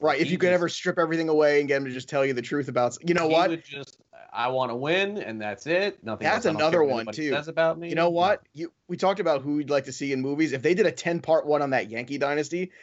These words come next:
Speaker 1: and Jeter opened up and was dropping F-bombs the way Jordan did in this Last Chance, uh, that I can get behind, man.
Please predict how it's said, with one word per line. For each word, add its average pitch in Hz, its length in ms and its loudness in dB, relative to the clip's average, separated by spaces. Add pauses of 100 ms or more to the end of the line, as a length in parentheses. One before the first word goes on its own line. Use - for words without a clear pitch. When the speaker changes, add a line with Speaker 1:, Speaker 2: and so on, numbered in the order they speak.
(100)
Speaker 1:
and 143 160 0
Jeter 156 280 4
opened 139 300 2
up 135 180 2
and 139 80 -6
was 120 120 -6
dropping 123 320 0
F-bombs 139 440 0
the 127 60 -6
way 117 100 0
Jordan 123 400 -4
did 147 220 2
in 139 60 -2
this 117 200 -2
Last 123 360 0 (100)
Chance, 139 480 0
uh, 131 320 2
that 180 420 2
I 156 80 0
can 143 140 -10
get 160 180 -2
behind, 127 340 -6
man. 110 220 -6